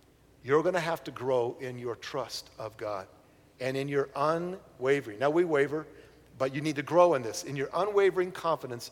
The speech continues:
in his grace. Verse five, you should ask God, and listen to this, "who gives generously to all without finding" what? "Fault.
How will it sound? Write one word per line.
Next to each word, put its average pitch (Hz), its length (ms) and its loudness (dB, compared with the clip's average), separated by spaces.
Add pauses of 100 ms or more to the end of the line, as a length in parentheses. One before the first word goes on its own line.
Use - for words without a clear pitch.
in 135 160 -2
his 127 180 -4
grace. 123 400 -2 (300)
Verse 170 240 4
five, 165 260 4
you 156 60 -6
should 135 180 -4
ask 131 260 2
God, 160 420 6 (380)
and 120 100 -8
listen 196 260 0
to 170 100 -2
this, 139 260 0
"who 175 460 4 (260)
gives 170 460 2 (280)
generously 180 640 2
to 170 440 2
all 156 400 6
without 156 680 2
finding" 151 420 2
what? 139 340 4 (1400)
"Fault. - 420 -12